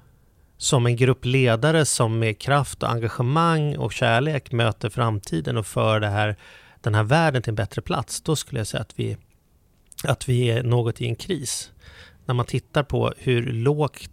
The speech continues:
debattklimatet är, hur stort föraktet är, eh, för politiker och från politiker, eh, och hur klyftorna bara ökar mellan att där politiker tillhör något elitskikt som tjänar mycket pengar och engagerar sig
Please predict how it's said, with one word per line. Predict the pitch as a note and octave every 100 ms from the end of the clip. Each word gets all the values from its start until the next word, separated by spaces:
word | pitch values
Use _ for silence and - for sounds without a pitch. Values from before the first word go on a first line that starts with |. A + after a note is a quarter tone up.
| -
debattklimatet | A#2 A#2+ - - - B2+ E3+ F3+ - -
är, | D3+ C#3+ C#3
hur | C3+ A#2
stort | - - C3+ -
föraktet | - B2 B2 - B2+ -
är, | A#2 A2 G2+ - - -
eh, | - A#2+ A2 A2+
för | - A#2+ A2
politiker | A#2 C#3+ E3+ D#3 - C#3+ C3+
och | A#2+ -
från | - B2+ D3+
politiker, | D3 C#3+ B2+ - - C#3+ C3+ - - - _
eh, | B2+ A2
och | - B2+ -
hur | C3
klyftorna | - C#3 - - C3+
bara | A#2 A#2
ökar | A#2+ G2+ - D#3 C3 A2+
mellan | A2+ A2 A2 G#2+
att | A#2 -
där | A2
politiker | - A#2+ D3 - -
tillhör | A#2+ B2 G#2 G#2
något | G2+ - - - - -
elitskikt | C3+ C3 B2+ - D#3+ - -
som | - G#2
tjänar | - A2+ A2
mycket | A#2+ - -
pengar | B2 A2 A2 G#2 G#2
och | A#2+ G#2+ _ -
engagerar | A#2 G#2+ G2+ A#2 G#2+
sig | G2+ A2+ G#2+